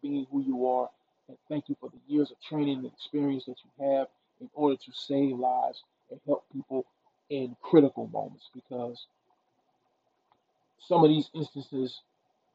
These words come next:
thank God you had personnel there. Because if you didn't, this, this, these, these could be tragedies.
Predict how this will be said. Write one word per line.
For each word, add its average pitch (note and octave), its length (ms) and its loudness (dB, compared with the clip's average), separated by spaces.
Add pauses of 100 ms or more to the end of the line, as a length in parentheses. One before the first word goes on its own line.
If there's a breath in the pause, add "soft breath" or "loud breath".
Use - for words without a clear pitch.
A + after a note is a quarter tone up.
(240)
thank D#3 300 2
God C#3 400 8
you C#3+ 120 -10
had C#3 200 0
personnel B2 540 -8
there. C#3+ 140 -4 (960)
Because B2+ 520 -10 (1300)
if B2+ 160 -16
you C3 80 -12 (100)
didn't, C#3+ 400 8 (380)
this, C#3+ 140 -12 (180)
this, C#3+ 160 -8 (160)
these, D3 200 -10 (220)
these D#3+ 260 -6
could B2+ 120 -16
be B2+ 100 -20 (100)
tragedies. C#3 280 -4